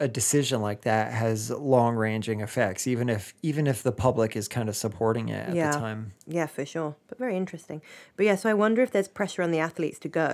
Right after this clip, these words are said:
Speaker 2: and if that's like, "Oh, if you say you're not gonna go because of coronavirus, it makes the people that do go look shit, don't say anything." I wonder if that's a thing.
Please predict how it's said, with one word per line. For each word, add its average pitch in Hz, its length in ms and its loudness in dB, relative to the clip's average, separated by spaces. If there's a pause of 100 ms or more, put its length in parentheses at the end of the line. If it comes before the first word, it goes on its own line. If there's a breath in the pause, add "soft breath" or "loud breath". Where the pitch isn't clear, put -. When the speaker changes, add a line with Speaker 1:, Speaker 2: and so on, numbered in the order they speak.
(100)
Speaker 2:
and 143 120 -2
if - 100 -10
that's - 240 -2
like, 147 240 -2
"Oh, 151 120 2
if 139 180 -4
you 156 340 0 (340 soft breath)
say 196 240 2
you're 165 120 4
not 165 180 4
gonna 156 180 0
go 151 160 4
because 151 220 -6
of 156 80 -12
coronavirus, 143 640 2
it 147 60 -10
makes 147 220 -4
the 147 40 -8
people 151 240 -6
that - 160 -2
do 175 160 2
go 143 220 4
look 139 180 2
shit, - 460 -2
don't 139 240 -2
say 143 120 -4
anything." 147 480 -6
I 180 40 -6
wonder 175 160 -2
if 170 60 -6
that's - 180 -8
a 151 40 -10
thing. 135 260 -10